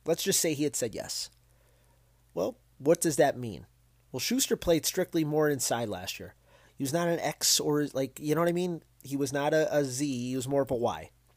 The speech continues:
I, <laughs> I, I'm thinking that the, that this draft, I mean, like, we're all thinking it's Chase or it's Pitts or it's Waddle or it's Smith.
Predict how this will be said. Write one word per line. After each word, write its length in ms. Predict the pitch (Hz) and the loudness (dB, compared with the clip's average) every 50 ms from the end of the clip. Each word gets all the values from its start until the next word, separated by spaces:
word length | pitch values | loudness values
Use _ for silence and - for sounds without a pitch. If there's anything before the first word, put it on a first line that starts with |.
| _ _ _ _ _ _ _ _ _ _ _ _ _ _ _ _ _ _ _ _ _ _ | _ _ _ _ _ _ _ _ _ _ _ _ _ _ _ _ _ _ _ _ _ _
I, 180 | - 117 123 - - | -6 -4 -4 -4 -4
<laughs> 0 | |
I, 400 | - - - 139 131 - 208 - - - - - - - - - - - - | -6 -4 -4 -2 0 0 0 -2 -2 -6 -18 -18 -18 -18 -20 -20 -14 -6 0
I'm 280 | - - 185 202 247 240 | 2 4 4 4 4 2
thinking 340 | - 165 123 - 131 127 131 | 0 0 0 0 -2 -4 -4
that 140 | 127 123 | -4 -4
the, 320 | - 143 139 143 139 - 147 | -4 -2 -2 -2 -2 0 2
that 200 | 160 160 135 143 | 2 2 2 2
this 220 | 151 151 143 - | 0 0 2 0
draft, 400 | - - - 170 180 165 139 - | 0 2 2 4 4 4 2 0
I 40 | 131 | -2
mean, 200 | 131 131 131 131 | -4 -4 -6 -4
like, 260 | 123 110 135 135 - | -2 -2 -2 0 2
we're 160 | 143 165 175 | 6 8 8
all 160 | 175 170 156 151 | 8 8 8 4
thinking 380 | - - 165 156 - 135 131 123 | 2 0 -2 -2 -2 -2 -4 -4
it's 300 | 117 - - - - - | -4 -2 -4 -4 -4 -4
Chase 720 | - - - - 151 147 143 139 131 127 120 - - 123 | -4 -2 0 2 4 4 4 2 0 0 0 2 2 2
or 200 | 120 113 113 107 | 0 -2 -4 -6
it's 140 | 107 - - | -8 -8 -8
Pitts 720 | - - - 156 147 139 127 104 104 - - - - - | -8 -2 0 2 4 4 2 0 0 -2 -2 -2 -2 -2
or 160 | 117 107 117 | -4 -4 -6
it's 120 | 113 - | -8 -8
Waddle 520 | 123 135 139 143 143 139 143 143 120 107 110 | -4 0 2 2 4 4 2 2 0 0 -2
or 140 | 113 104 104 | -4 -6 -4
it's 140 | - - | -2 -2
Smith. 400 | - - 147 147 139 123 - - | -2 -2 -2 -2 -4 -4 -6 -8